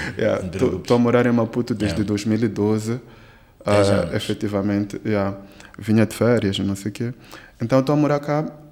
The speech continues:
Speaker 1: e eu já não sou a mesma. Eu, agora, fim de semana, ah, de, de vinte e cinco de setembro, eu tava em Nhambane, fui passar o fim de semana longo. E eu tô naquele espaço,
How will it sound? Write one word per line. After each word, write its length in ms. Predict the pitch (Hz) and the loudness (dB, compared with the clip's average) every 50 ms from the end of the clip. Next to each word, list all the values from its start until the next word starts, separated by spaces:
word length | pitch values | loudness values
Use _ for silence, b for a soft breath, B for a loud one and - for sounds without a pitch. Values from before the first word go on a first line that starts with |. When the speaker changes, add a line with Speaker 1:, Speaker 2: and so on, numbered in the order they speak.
| - - - | -10 -4 -2
Speaker 1:
e 120 | 156 143 - | -2 0 0
eu 120 | 160 160 | 0 0
já 140 | 139 135 131 | 2 2 0
não 100 | 139 151 | 0 0
sou 200 | 147 - - 143 | -2 -2 -2 -2
a 40 | 135 | 0
mesma. 260 | 135 135 131 131 113 - | 0 0 -2 -4 -6 -6
Eu, 140 | - - - - - - - _ _ - | -8 -10 -12 -12 -16 -20 -20 _ _ -6
agora, 640 | 117 110 101 - 104 110 123 135 135 127 110 110 | -6 -4 -2 2 2 4 4 4 2 2 0 -2
fim 160 | - - 131 127 | -2 0 0 0
de 80 | 123 | 0
semana, 540 | - - 127 123 123 123 117 117 113 - - - - | 0 0 0 0 2 0 0 0 0 -2 -4 -4 -2
ah, 240 | 117 107 104 104 104 | 0 2 2 2 0
de, 460 | 101 101 104 104 104 104 104 104 104 | -2 -2 -2 -2 0 0 -2 -4 -4
de 120 | 101 110 | -4 -4
vinte 180 | 101 110 107 104 | -4 -2 -4 -2
e 20 | - | -2
cinco 160 | 120 120 117 | -4 -4 -4
de 60 | - | -6
setembro, 480 | - - - 110 110 107 104 104 104 104 B B B B B B B B B B | -10 -6 -2 0 0 2 0 -2 -4 -6 B B B B B B B B B B
eu 100 | - 107 | -8 -4
tava 520 | - 117 110 110 110 113 104 104 101 - 110 | 0 2 2 2 4 4 2 2 2 0 -2
em 100 | 107 101 | 0 0
Nhambane, 460 | 101 98 95 95 98 98 98 98 98 | 0 0 0 0 0 0 0 -2 -2
fui 160 | - - 95 | -4 -6 -8
passar 340 | 95 101 98 - - 98 98 | -6 -6 -8 -6 -6 -8 -8
o 60 | 101 | -8
fim 160 | - - 101 | -6 -6 -6
de 80 | 98 - | -6 -6
semana 300 | - 98 98 98 98 95 | -4 -4 -4 -2 -4 -4
longo. 320 | 95 92 92 92 90 - - B B B B B B B B B B B B B _ _ - | -4 -6 -6 -8 -8 -10 -14 B B B B B B B B B B B B B _ _ -2
E 380 | 117 117 117 117 120 117 - - | 0 2 2 2 0 0 0 0
eu 100 | 131 131 | 0 0
tô 140 | 131 147 | 2 2
naquele 300 | 147 151 180 - 160 139 | 2 2 2 0 0 -2
espaço, 920 | 139 - - - 135 123 123 120 123 123 123 - - - 123 117 117 - | -2 -4 -4 0 2 2 4 4 2 2 0 -4 -6 -8 -6 -6 -6 -8